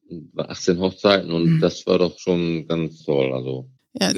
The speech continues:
Speaker 2: Sie können täglich nur eine machen wegen der Tide oder wie viel schaffen Sie dann täglich?
Speaker 1: Nee, wir können noch zwei machen.
Speaker 2: Okay. Ja, und wie meldet man sich an? Also es gibt ja eine Seite kutter heike punkt de und da findet man alle Kontaktdaten. Wenn jetzt Heiratswillige gerade zuhören und denken, das ist doch was für mich,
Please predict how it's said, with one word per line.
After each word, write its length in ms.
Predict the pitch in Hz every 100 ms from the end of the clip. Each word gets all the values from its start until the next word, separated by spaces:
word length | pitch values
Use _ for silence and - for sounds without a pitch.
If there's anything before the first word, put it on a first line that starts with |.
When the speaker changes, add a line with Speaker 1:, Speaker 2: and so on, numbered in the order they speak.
| -
Speaker 2:
Sie 140 | 196
können 340 | 196 233 277 269
täglich 480 | 240 254 269 269 -
nur 240 | 233 214
eine 240 | 185 190
machen 360 | 226 277 311 302
wegen 200 | 247 254
der 120 | 247
Tide 360 | - 247 262 277
oder 220 | 233 208
wie 100 | 214
viel 100 | 196
schaffen 320 | - 185 180
Sie 100 | 170
dann 180 | 165 160
täglich? 420 | 165 151 110 - -
Speaker 1:
Nee, 220 | 117 117
wir 100 | 113
können 180 | 117 107
noch 100 | 101
zwei 260 | - 85 76
machen. 220 | 67 62
Speaker 2:
Okay. 280 | - 156 160 _ 214 214 - _ _ 415
Ja, 240 | - -
und 300 | - 220 208 -
wie 180 | 226 277
meldet 360 | 247 262 254
man 180 | 226 226
sich 200 | 220 208
an? 220 | 208 254 466
Also 300 | 262 214 214 202
es 220 | - -
gibt 160 | 233
ja 80 | 214
eine 140 | 196 185
Seite 280 | 190 214 240
kutter 280 | 254 254 247 220 196 185 -
heike 240 | 190 226 269
punkt 60 |
de 480 | 269 262 - 277 294
und 280 | - 214 -
da 140 | 190
findet 280 | 196 202 190
man 140 | 185 180
alle 180 | 180 180
Kontaktdaten. 720 | 185 - 202 - 202 202 180
Wenn 140 | 180
jetzt 180 | 175 -
Heiratswillige 720 | 185 185 185 202 202 202 185
gerade 320 | 180 185 185 175
zuhören 640 | - 214 220 196 190 196
und 200 | - 170
denken, 300 | 175 180 180
das 200 | 170 -
ist 220 | - -
doch 100 | 190
was 180 | 190 208
für 140 | 202
mich, 320 | 202 202 220